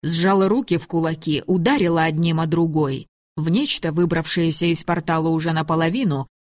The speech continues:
полетел заряд размером с винную бочку.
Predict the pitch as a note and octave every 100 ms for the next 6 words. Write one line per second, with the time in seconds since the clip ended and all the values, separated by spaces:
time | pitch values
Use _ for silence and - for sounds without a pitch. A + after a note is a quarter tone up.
0 | _ G3 A3 B3+ C#4+ A#3+ C4+ A3+ D3 D#3
1 | D#3+ E3 D#3+ D#3 D#3+ E3+ D#3+ D#3 E3 E3
2 | E3+ D3+ C3 - - B2 -